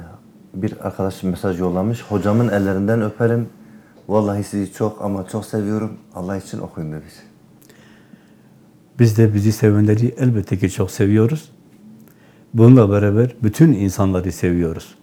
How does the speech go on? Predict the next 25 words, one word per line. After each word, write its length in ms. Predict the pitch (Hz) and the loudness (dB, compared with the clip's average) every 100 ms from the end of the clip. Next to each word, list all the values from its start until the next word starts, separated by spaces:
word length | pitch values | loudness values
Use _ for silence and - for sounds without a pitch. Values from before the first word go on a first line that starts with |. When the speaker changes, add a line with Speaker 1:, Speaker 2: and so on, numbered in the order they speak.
| - | -4
Speaker 2:
Allah 320 | 107 117 147 | 0 4 4
için 220 | 113 - 90 | 2 -2 -6
seviyoruz. 600 | - 90 87 87 85 - - | -4 -2 -2 -4 -8 -18 -4
Neden? 380 | 107 104 107 135 - - - | 0 2 4 2 -2 -10 0
Allah'ın 360 | 104 107 113 | 2 4 2
kulü. 380 | 110 123 117 107 - - - - - - - | 2 2 2 2 -4 -20 -20 -20 -20 -6 4
Allah 240 | 117 139 | 6 6
sevmiş, 460 | - 123 123 165 - | 4 6 6 6 2
öyle 240 | 113 113 143 | 2 4 4
yaratmış. 600 | 92 85 - 80 - - - - | 4 0 -6 -12 -14 -18 -20 0
Özel 340 | 120 117 160 131 | 4 8 8 6
yaratmış. 600 | 90 85 - - - - - - - | 2 -2 -6 -14 -16 -20 -20 -20 -10
Sevilmez 600 | - 104 107 120 175 117 | 0 4 6 6 4 0
mi? 140 | 78 - - - - - - | -10 -14 -20 -20 -20 -20 0
Allah'ı 340 | 104 113 113 | 4 4 4
seven, 380 | 127 113 120 110 - | 4 4 4 2 0
Allah'ın 380 | 113 113 113 | 2 4 2
kullarını 480 | 107 113 104 104 107 | 0 0 2 2 0
sevmez 480 | - 104 110 160 - | 0 2 4 4 0
mi? 120 | 76 - - - - - - - | -10 -14 -20 -20 -20 -20 -10 -2
Bütün 360 | 107 151 156 113 | 2 8 8 8
varlığı 360 | 117 107 117 | 6 6 4
sevmez 480 | 104 104 104 160 131 | 4 4 6 6 2
mi? 200 | 82 80 - - - - - _ _ _ _ _ _ _ _ _ _ _ _ _ _ | -4 -10 -18 -20 -20 -20 -20 _ _ _ _ _ _ _ _ _ _ _ _ _ _
Evet, 160 | - | -14